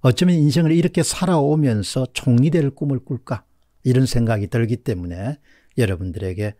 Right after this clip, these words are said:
정보를 제공하는 차원에서 말씀을 드렸습니다. 그리고 김부겸 후보와 관련된 체납 삼십이 건, 그리고 딸의 위장 전입건은 후보 청문회를 통해 가지고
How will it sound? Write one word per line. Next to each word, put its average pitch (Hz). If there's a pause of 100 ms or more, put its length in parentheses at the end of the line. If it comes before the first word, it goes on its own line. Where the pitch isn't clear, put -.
(300)
정보를 120
제공하는 123
차원에서 95 (240)
말씀을 92
드렸습니다. 95 (460)
그리고 107
김부겸 120
후보와 120
관련된 104 (800)
체납 117
삼십이 120 (120)
건, 101 (600)
그리고 107
딸의 113
위장 123
전입건은 117 (1040)
후보 107
청문회를 127
통해 98
가지고 95